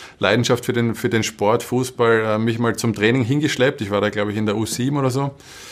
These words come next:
Ähm, war damals der Herr Gretscherek Trainer, weiß ich noch ganz genau. Der ist jetzt, äh, mittlerweile auch etwas im Nachwuchs, äh, für etwas verantwortlich bei der Admira.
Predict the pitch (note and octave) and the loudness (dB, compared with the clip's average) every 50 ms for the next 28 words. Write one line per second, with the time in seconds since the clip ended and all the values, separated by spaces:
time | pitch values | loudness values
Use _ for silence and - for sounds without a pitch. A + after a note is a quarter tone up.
0 | - - - - - - G#2 G#2+ G#2+ G#2+ G#2+ G#2+ G#2+ G#2+ G#2+ G#2 G2+ G2+ G#2+ A2 | -20 -20 -20 -12 -4 0 2 4 4 4 4 2 2 2 2 2 2 2 2 2
1 | - G#2 G#2+ A#2 A2 - - A#2+ A2 A2 G#2+ - A#2 A2+ - - A#2 B2 B2+ B2 | 4 2 2 2 2 0 0 2 2 2 2 2 2 2 2 0 0 0 0 -2
2 | - A#2+ A#2 A#2+ B2+ B2+ A2+ G#2+ A2 A2 A#2+ A#2+ A#2+ A2+ - - A2+ A#2 - - | -2 0 0 2 2 2 2 2 2 2 0 0 -2 -2 -2 -2 -2 0 0 0
3 | A#2+ A2 G#2+ A2 A#2 A#2 G#2 A2 G#2+ G2+ G#2+ G#2+ G#2 - - - A2 A2 A2 A2+ | 0 2 2 2 2 2 4 4 2 4 2 -2 -4 -4 -6 -4 -2 -2 0 0
4 | A2+ - A2+ G#2+ G#2+ G#2+ G#2+ G#2+ G#2+ G#2 G#2+ A2 G2+ G2+ - - A2+ - - G#2+ | 0 2 2 2 4 4 4 4 2 2 2 0 0 -2 -2 -4 -6 -4 -4 -2
5 | - A#2 A2 G#2 G2 G#2 A2 A#2+ B2 B2 - - - B2 A#2 A2+ A#2 A2 - - | 0 2 2 2 2 2 2 2 0 -2 -2 -4 -4 -4 -2 -2 -2 -4 -4 -4
6 | B2 A2+ - A#2 A2 - G#2+ G#2 A2 A#2+ A#2 A#2+ G#2+ - A#2+ A2+ A2+ G#2 A2 A2+ | -4 -4 -2 -2 -2 -2 -2 -2 -2 -2 -2 -2 0 0 2 2 2 2 2 0
7 | A2+ A#2 A2 | 2 0 0